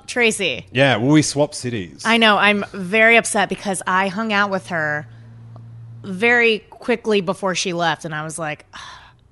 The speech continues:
Speaker 1: we would be B F Fs."
Speaker 2: We literally moved on the same day.
Speaker 1: Really?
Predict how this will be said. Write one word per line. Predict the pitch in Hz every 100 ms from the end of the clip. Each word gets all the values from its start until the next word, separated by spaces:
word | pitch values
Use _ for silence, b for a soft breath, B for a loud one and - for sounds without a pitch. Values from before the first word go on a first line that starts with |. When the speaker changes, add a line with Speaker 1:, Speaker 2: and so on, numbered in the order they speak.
| _ _ _
Speaker 1:
we | 226
would | 165
be | 170 -
B | 185
F | 190 - -
Fs." | - - - _ _ - _ 120 120
Speaker 2:
We | 135 180 -
literally | 107 123 156 - 170 156
moved | 143 120 120 101 92 151 - - _ _ -
on | 110
the | 104
same | - - 101 98 95
day. | 87 85 82 - _ -
Speaker 1:
Really? | 175 208 339 220 -